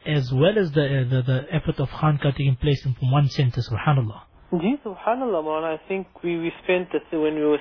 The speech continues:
Speaker 2: studying, we came for Jamaat Day, and the one side after Fajr we were having some of the mashwara, and the other side they were having the zikr, and in between Maulana was sitting. In those days the masjid obviously was not yet renovated.
Speaker 1: Mm.
Speaker 2: And it's an amazing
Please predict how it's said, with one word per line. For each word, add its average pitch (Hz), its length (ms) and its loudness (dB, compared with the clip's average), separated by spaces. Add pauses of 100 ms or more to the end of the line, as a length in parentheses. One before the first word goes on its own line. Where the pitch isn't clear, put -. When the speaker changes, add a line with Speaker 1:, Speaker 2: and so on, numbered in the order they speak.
Speaker 2:
studying, 156 320 0
we 147 120 0
came 147 260 0
for 139 140 0
Jamaat 139 440 0
Day, 147 140 2 (460)
and 151 140 0
the 147 60 4
one 147 240 2 (100)
side 160 160 4
after 147 400 2
Fajr 151 320 4
we 147 160 4
were 143 160 4
having 147 400 2
some 143 160 2
of 139 80 2 (100)
the 135 220 4 (320)
mashwara, 160 480 2
and 151 80 0
the 139 80 4
other 151 240 -2
side 156 160 2
they 151 80 2
were 143 160 6
having 151 240 2
the 139 160 2
zikr, 151 320 0
and 147 160 0 (400)
in 180 160 4
between 175 320 0
Maulana 151 400 2
was 147 240 0
sitting. 160 320 -4
In 147 160 -4
those 151 320 0
days 147 240 2
the 139 80 -6
masjid 139 400 -2
obviously 147 400 -2
was 143 160 2
not 143 160 -4
yet 151 160 -2
renovated. 143 640 2 (160)
Speaker 1:
Mm. 123 240 -6
Speaker 2:
And 190 80 -4
it's 214 160 -2
an 220 160 2
amazing 254 400 2